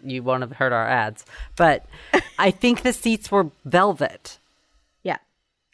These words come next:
Speaker 1: I've never seen that in a courtroom yet,
Speaker 2: I
Speaker 1: like
Speaker 2: like
Speaker 1: a
Speaker 2: that.
Speaker 1: velvet.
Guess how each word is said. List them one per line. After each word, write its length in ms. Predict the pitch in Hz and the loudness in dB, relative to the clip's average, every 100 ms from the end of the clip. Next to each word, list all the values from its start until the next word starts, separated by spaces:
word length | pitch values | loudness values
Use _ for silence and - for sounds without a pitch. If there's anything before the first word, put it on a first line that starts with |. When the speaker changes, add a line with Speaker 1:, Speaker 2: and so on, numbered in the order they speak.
| _ | _
Speaker 1:
I've 220 | 156 196 | 2 2
never 240 | 220 196 196 | 0 -2 -2
seen 220 | 190 175 | -2 0
that 160 | 151 | 0
in 80 | 127 | -4
a 40 | 143 | -4
courtroom 520 | 151 139 131 135 147 | -2 -2 -2 -6 -4
yet, 240 | 135 120 | -2 -2
Speaker 2:
I 20 | |
Speaker 1:
like 100 | 123 | -2
Speaker 2:
like 140 | 113 123 | -4 -4
Speaker 1:
a 40 | |
Speaker 2:
that. 100 | 120 117 | -8 -8
Speaker 1:
velvet. 680 | 160 147 123 123 - - - | -4 -4 -4 -10 -14 -16 -20